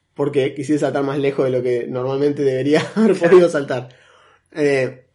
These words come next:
Speaker 1: acá el manual te lo contempla así. Entonces esta regla lo que te dice es, básicamente, si a las puertas vos le pones que las puertas con, con fuerza diez rompes una puerta de madera,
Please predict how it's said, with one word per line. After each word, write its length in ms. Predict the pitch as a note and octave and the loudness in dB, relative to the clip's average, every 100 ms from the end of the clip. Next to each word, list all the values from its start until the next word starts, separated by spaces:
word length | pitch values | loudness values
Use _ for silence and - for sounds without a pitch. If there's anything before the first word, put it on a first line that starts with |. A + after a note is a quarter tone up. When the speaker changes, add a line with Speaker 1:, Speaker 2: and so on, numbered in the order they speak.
| _ - | _ -12
Speaker 1:
acá 440 | C#3 C#3+ F3 G3 F3 | -8 -2 -2 -2 -4
el 160 | D#3+ | -4
manual 340 | D#3 D#3 E3 F3+ | -2 -2 -2 0
te 80 | F#3+ | 0
lo 100 | D3 | 0
contempla 380 | C#3+ C#3+ C#3+ | -2 -4 -4
así. 120 | C3 C3+ | -6 -2
Entonces 320 | F3 G#3+ A3 | 0 2 2
esta 240 | A3+ A3+ | 2 -2
regla 380 | A3 A3+ A3 A3+ | 0 2 2 -2
lo 140 | F3+ E3 | -6 -4
que 80 | D#3 | -2
te 100 | E3+ | 0
dice 320 | F#3+ F#3 D3 | 0 2 0
es, 200 | C3 - _ _ - | -2 -12 _ _ -6
básicamente, 600 | E3 F3 D#3 C#3+ B2+ C3 | -2 0 0 -2 -4 -4
si 100 | D3+ | -2
a 40 | |
las 100 | D3 | -4
puertas 420 | - G#3+ A3 - C#3+ | 2 2 2 -2 -2
vos 140 | F#3 | 0
le 100 | F#3+ | 0
pones 420 | F#3 F3 C3 - - _ _ | 0 -2 -2 -8 -20 _ _
que 120 | D#3 | -4
las 120 | D3 | -4
puertas 380 | - G#3 D#3 C3+ | 0 0 0 -4
con, 320 | C#3 C3+ C3+ - _ _ | -6 -10 -12 -20 _ _
con 220 | C#3+ C#3+ | -4 -4
fuerza 400 | C#3+ G3+ G#3 G#3 | 0 -2 0 0
diez 460 | G3+ G#3 D3 - _ | 4 4 2 -4 _
rompes 320 | - D#3 D3+ G#3+ | -4 -2 4 4
una 180 | G3+ | 4
puerta 240 | F#3 G#3+ G#3+ | 0 -2 -2
de 80 | A#3+ | -4
madera, 500 | B3+ A3 G#3 A3 | -2 -2 -2 -6